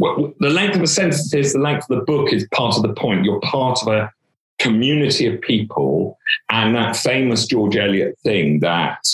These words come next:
um, you know, there's lots of centers of, there's lots of centers of consciousness in the book.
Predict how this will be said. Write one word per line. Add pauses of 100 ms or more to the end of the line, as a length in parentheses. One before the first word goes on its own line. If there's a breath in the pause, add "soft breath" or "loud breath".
(120)
um, (1600)
you
know,
there's
lots
of
centers
of, (500)
there's
lots
of
centers
of
consciousness
in
the
book.